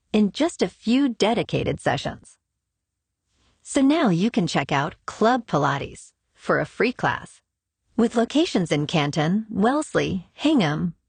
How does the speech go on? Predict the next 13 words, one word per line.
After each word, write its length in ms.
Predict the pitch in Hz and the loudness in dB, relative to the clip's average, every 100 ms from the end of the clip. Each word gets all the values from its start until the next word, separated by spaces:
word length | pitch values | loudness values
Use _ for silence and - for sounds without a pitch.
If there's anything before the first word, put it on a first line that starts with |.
| _ | _
Brookline, 680 | - 349 - 147 143 185 190 _ - | -2 -2 0 0 0 -4 -6 _ -4
and 280 | 226 247 233 | -2 0 -4
Framingham, 840 | - 277 302 143 143 135 165 180 _ _ _ _ - | -2 0 2 2 0 0 -4 -8 _ _ _ _ -2
be 80 | 339 | -2
sure 240 | - 185 | 2 0
to 100 | 151 | 0
tell 240 | 147 160 151 | 0 -2 0
them 280 | 151 180 - _ | -4 -4 -8 _
Sunny 480 | - - 214 262 277 | -20 -4 0 2 4
Mornings 460 | 196 147 139 156 - | 4 2 0 -4 -4
sent 300 | 156 139 - | -4 -2 -2
you 100 | 147 | 0
by. 340 | 135 139 | 0 -4